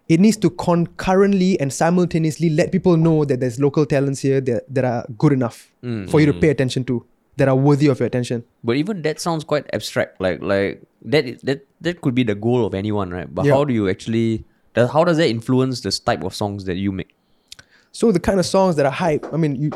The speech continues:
Speaker 1: you heard Mustafa, my
Speaker 2: Yeah.
Speaker 1: debut
Speaker 3: Yeah.
Speaker 1: single.
Speaker 2: Yeah, yeah.
Speaker 1: It was a hype party record, bro.
Speaker 2: Mm.
Speaker 1: You don't have to be a, a, a fan of rap music for you to like that song.
Speaker 2: Mm.
Speaker 1: You could be just a, a casual music listener and you could like that song.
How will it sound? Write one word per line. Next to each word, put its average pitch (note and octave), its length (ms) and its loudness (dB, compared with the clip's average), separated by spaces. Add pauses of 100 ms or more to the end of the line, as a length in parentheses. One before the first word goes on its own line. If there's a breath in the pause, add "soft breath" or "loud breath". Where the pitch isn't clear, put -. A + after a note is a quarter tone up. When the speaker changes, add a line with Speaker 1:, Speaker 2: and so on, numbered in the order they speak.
Speaker 1:
you E3+ 100 2
heard F3 240 0
Mustafa, C3 460 -4
my B2 180 -4
Speaker 2:
Yeah. A2+ 160 4
Speaker 1:
debut C#3+ 180 2
Speaker 3:
Yeah. G2+ 80 0
Speaker 1:
single. C3+ 240 0
Speaker 2:
Yeah, F2 160 0 (160)
yeah. G2 180 0
Speaker 1:
It - 200 -14
was F3 140 -2
a - 40 -6
hype - 440 -4
party D3+ 320 -2
record, B2+ 320 -4
bro. C#3 260 -4 (160)
Speaker 2:
Mm. G#2+ 160 -4
Speaker 1:
You D3+ 60 2
don't E3+ 100 4
have E3 200 -2
to D3+ 60 -4
be D3 140 2
a, B2+ 120 2
a, A#2+ 240 -2
a A#2 300 -8
fan C#3+ 380 -2
of A#2 160 -8
rap C3 220 0
music B2+ 340 -2
for - 100 -6
you B2+ 60 0
to A#2+ 60 -4
like A#2+ 180 -2
that A#2 160 -6
song. G2 180 -6
Speaker 2:
Mm. G2+ 240 -10 (200)
Speaker 1:
You D3 100 0
could C#3 180 -2
be D3 140 2
just D3 340 0
a, C3 300 -2
a A2+ 60 -6
casual D#3 460 2
music D3 340 2
listener C3+ 420 0
and C#3 160 0
you D3 80 2
could - 160 -2
like C#3 160 2
that - 140 -2
song. F3+ 240 -2